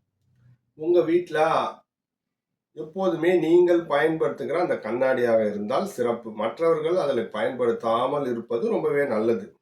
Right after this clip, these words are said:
வீட்ல நாலஞ்சு பேர் இருக்கும்போது எல்லாருமே அந்த கண்ணாடியை பார்க்கறாங்கன்னு சொன்னா, நீங்க அந்த கண்ணாடியை பார்த்து மந்திரம் பிரயோகம் பண்ணுவது சிறப்பானதாக இருக்காது. அதனால மந்திர பிரயோகம் பண்ணணும் அப்படின்னு சொன்னா, கண்டிப்பாக அந்த உபாசனை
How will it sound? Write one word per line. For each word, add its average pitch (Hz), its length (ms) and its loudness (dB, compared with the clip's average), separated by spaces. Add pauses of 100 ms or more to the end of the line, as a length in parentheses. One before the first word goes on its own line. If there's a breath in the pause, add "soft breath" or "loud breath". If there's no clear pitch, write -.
(840)
வீட்ல 214 360 -2
நாலஞ்சு 175 440 4
பேர் 185 140 -2
இருக்கும்போது 175 420 -2
எல்லாருமே 170 460 4
அந்த 208 180 2
கண்ணாடியை 160 400 0
பார்க்கறாங்கன்னு 135 580 2
சொன்னா, 107 480 -4
நீங்க 214 540 0
அந்த 165 220 0
கண்ணாடியை 143 360 0
பார்த்து 131 300 -4
மந்திரம் 131 480 2
பிரயோகம் 117 440 2
பண்ணுவது 104 480 -4
சிறப்பானதாக 131 880 -2
இருக்காது. 110 680 -4 (520)
அதனால 143 480 0
மந்திர 180 460 -2
பிரயோகம் 151 560 0
பண்ணணும் 135 420 0
அப்படின்னு 123 340 -2
சொன்னா, 110 360 -6
கண்டிப்பாக 131 800 -6
அந்த 123 160 -6
உபாசனை 127 540 -2